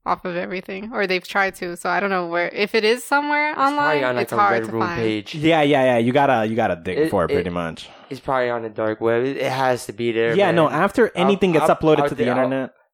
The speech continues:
Speaker 2: I'm gonna dig that up.
Speaker 3: Yeah, dude. Let me know what you see.
Speaker 2: It's probably in a Red Room. He probably started a Red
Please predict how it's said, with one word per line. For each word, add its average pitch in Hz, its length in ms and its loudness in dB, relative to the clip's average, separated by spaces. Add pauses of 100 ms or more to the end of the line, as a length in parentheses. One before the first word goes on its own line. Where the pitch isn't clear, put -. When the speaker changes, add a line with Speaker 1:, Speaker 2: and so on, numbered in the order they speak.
(100)
Speaker 2:
I'm 123 100 -14
gonna 117 120 -14
dig 110 220 -6
that 110 200 -2
up. 113 300 -2 (160)
Speaker 3:
Yeah, 107 240 -2
dude. 95 280 -4 (140)
Let 87 100 -14
me 82 60 -12
know 73 100 -14
what - 120 -18
you - 100 -18
see. - 420 -16 (160)
Speaker 2:
It's - 100 -20
probably 143 280 0
in 120 100 -2
a 117 60 -4
Red 107 200 -2
Room. 113 180 -6
He 127 120 -4
probably 151 300 -2
started 120 340 -10
a 117 40 -8
Red 120 240 -6